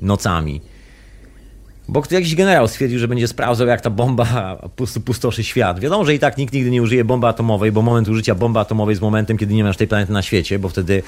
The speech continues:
właściwie życie fizyczne stąd znika i nie ma opcji na to, żeby, żeby coś takiego przetrwało, jak Ziemia przetrwało taką zagładę pod tytułem spuszczenie dwustu bomb atomowych, które się odpalą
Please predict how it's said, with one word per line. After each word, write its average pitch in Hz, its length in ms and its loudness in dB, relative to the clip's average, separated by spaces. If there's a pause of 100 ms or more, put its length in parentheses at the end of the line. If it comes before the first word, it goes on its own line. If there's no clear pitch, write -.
(580)
właściwie 117 680 2
życie 123 280 0
fizyczne 123 440 -2
stąd 127 240 2
znika 107 480 2
i 113 100 0
nie 127 140 2
ma 120 240 0 (380)
opcji 113 500 -2
na 117 160 2
to, 110 200 0
żeby, 110 580 2 (720)
żeby 156 200 2
coś - 200 4
takiego 185 260 4
przetrwało, 160 920 2
jak 151 180 2
Ziemia 156 280 0
przetrwało 151 380 -2
taką 151 240 -2
zagładę 131 560 2 (340)
pod 131 140 -10
tytułem 135 380 -2
spuszczenie 131 680 0
dwustu 127 320 -2
bomb 131 200 0
atomowych, 123 520 2
które 117 160 -4
się 123 140 -2
odpalą 117 520 2